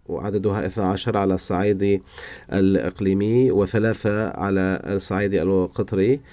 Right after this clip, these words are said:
عندنا مركز وطني لتلقي المكالمات الهاتفية المجانية. و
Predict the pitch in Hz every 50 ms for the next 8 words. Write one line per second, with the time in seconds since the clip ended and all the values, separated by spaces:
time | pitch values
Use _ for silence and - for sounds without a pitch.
0 | - - - 101 107 117 107 104 104 117 123 120 - - 113 104 113 113 104 101
1 | 95 95 95 92 104 107 95 110 104 98 98 98 104 110 113 107 98 95 95 98
2 | 95 - 107 110 107 - - 101 98 98 - - 92 98 95 92 92 90 90 90
3 | 90 95 92 - 110 98 98 95 98 98 104 110 - - - 101 101 98 98 107
4 | 101 92 - 98 - - 107 107 110 107 104 104 - - - 104 104 101 95 104
5 | 101 95 90 85 85 82 - - - - - - - - - - - - 98 107
6 | 110 107 107 104